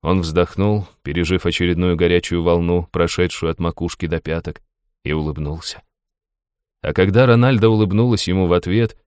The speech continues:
взял её за руку. "Кто ты?" Голос. Он впервые слышал её голос. Был ли он похож на голос Френ? Нет, совсем нет.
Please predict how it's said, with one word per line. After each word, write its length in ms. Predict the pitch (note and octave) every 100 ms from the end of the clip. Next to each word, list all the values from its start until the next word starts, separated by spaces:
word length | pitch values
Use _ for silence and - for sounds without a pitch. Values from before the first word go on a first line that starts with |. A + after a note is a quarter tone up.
| _
взял 380 | - E2+ G#2+ C3+
её 320 | G#2+ G2+ F#2
за 260 | E2 E2 D2+
руку. 340 | C#2+ - - - _ _ _ _ _ _ _ _
"Кто 200 | - -
ты?" 180 | D3 F2+ _ _ _ _ _ _ _ _ -
Голос. 500 | C#2+ D2+ C#2 - - _ _ _ _ _ _ _ _
Он 140 | D#2+ F#2
впервые 420 | - G2+ G2+ G#2+
слышал 420 | - G2+ G2 F#2+
её 180 | F#2 F2+
голос. 460 | E2+ E2 C#2+ - - _ _ _ _ -
Был 340 | E2 A2+ C3+
ли 120 | A#2 A2+
он 140 | A2
похож 440 | A2 G2+ A#2 A#2 -
на 120 | F#2
голос 340 | G2+ G#2 F#2+
Френ? 400 | - F#2 G2 D2 - _ _ _ _ _
Нет, 400 | E2+ E2+ C#2+ - _ _ _ _ _ _
совсем 420 | - F2+ - G2+
нет. 300 | G2+ F#2+ -